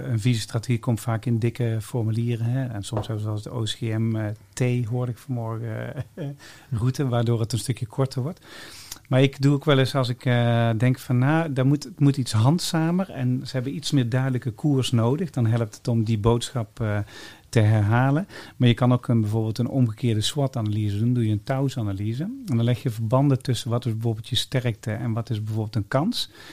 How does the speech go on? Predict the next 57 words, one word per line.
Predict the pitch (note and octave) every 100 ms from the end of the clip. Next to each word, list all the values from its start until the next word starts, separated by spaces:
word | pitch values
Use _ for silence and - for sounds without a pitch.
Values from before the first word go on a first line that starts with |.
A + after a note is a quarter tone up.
| - _
En |
als | A#2+ -
je | B2+
daar | C3 D3+
nou | C#3
een | A#2
actiepunt | C#3+ - C#3+ - C3 A2
op | G2+
los | A#2+ D3+
zou | - A#2+
laten | A2+ A2+ G#2+ G#2 A#2
om | A#2+
dat | G#2+ G#2+ -
deze | A2 B2 A#2 A2
week | A2+ A2 G#2
of | G#2
deze | - A#2 A2
maand | G#2+ A2 G#2+
te | A2+
activeren, | A2 - G#2+ A#2+ B2+ B2
wat | B2+
gaan | - C#3+
we | G#2+
dan | G#2+
samen | A2+ A2 G#2
afspreken | A#2+ - A2+ G#2+ G#2+
en | A2
doen? | A#2 F#2 _ - - - - -
En | A2+
dan, | G2+ G2+
daar | G#2 A2
kwamen | A2+ A2+
er | G#2+
uit | G#2+ G#2+
die | -
vier | G#2+ A#2+
categorieën, | - A2 A2+ A2
dan, | G#2 G#2
dan | F#2+ G2
laat | A2
ik | A2
ze | -
dus | G#2+ G#2+
meestal | A2 G#2+ -
twaalf | - C3 A#2+ G#2+ G2
opschrijven. | - - B2 C3 D#3
En | D#3
die | A2
liggen | A#2+ B2+ A#2+
er | A2+
na | A2 G2+
vijftien | C3 C3+ - A2+
minuten, | G#2+ C3 C3
liggen | A#2 C3
die | C#3+
er | C#3+
al. | B2+ D3